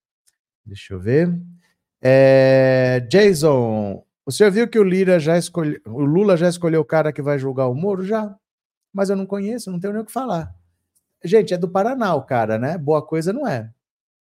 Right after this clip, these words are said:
Boa coisa não é, porque o cara do Paraná, ele foi advogado do Dallagnol, mas advogado, ele é pago pra defender um cliente.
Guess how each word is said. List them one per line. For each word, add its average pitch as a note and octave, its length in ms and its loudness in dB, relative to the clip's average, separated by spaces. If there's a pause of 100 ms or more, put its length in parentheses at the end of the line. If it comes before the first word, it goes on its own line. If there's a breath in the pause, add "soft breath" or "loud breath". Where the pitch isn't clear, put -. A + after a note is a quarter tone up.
(360)
Boa C#3 240 -2
coisa F3 300 -6
não C4+ 120 -8
é, F3+ 60 -4
porque - 160 -10
o - 20 -10
cara D#3+ 200 -2
do D3+ 100 -8
Paraná, D#3 520 -4 (300)
ele D3 140 -4
foi E3+ 220 0
advogado F3 640 0
do G#3 100 -8
Dallagnol, A3 560 0
mas A2 220 -4
advogado, B2+ 720 -4
ele C#3 100 0
é B2+ 40 -2
pago D3 280 -4
pra F#3 100 -6
defender F3 300 -4
um F#3+ 100 -4
cliente. F3 600 -8